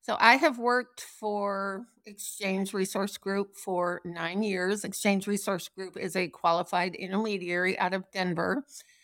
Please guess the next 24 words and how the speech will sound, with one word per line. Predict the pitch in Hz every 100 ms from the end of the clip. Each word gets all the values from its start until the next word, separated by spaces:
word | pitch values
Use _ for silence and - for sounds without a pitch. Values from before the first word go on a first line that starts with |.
| _ _
and | 180 190
they | 202
hired | 208 208 202
me | 196 190
nine | 185 185 190
years | 190 185
ago | 196 170 165 170
to | - 190 175 170 165
educate | - 185 170 - 185 175 -
and | 170 165
develop | 165 165 165 165 - -
the | 160 160 156
Texas | - 165 - 196 -
market. | 170 160 - 170 330 - - _ _ _ _ -
I | 175
live | 165 180 190 196
in | 196 180
Carrollton, | 180 - 196 165 156 180 170 190 330 - - _
work | 190 185 -
from | 214 214
my | 247
home. | 269 202 185 185 214 -
I | 185
have | 196 180 180 175 170